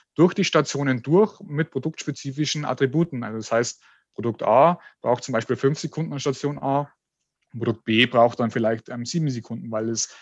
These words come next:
leicht anders ist. Genauso,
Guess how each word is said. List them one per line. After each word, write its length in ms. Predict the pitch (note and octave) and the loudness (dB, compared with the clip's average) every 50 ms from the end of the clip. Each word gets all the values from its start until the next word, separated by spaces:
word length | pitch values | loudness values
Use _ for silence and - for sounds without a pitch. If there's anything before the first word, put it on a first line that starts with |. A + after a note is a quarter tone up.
| - _ | -20 _
leicht 460 | - A2+ G#2+ A#2 B2+ C3+ C3 - - | -2 2 4 4 4 4 2 0 -4
anders 320 | C3 D3 D#3 C3+ A#2 - - | -6 -4 -2 -2 -4 -6 -8
ist. 340 | G#2+ G2+ - - - - _ _ _ _ _ _ _ _ - | -14 -14 -14 -14 -16 -18 _ _ _ _ _ _ _ _ -12
Genauso, 680 | A2+ G#2+ G#2+ A#2+ C3+ - D3 C3+ C3+ C3+ C3+ C3+ | -6 -4 -2 -2 -2 0 2 4 4 4 2 0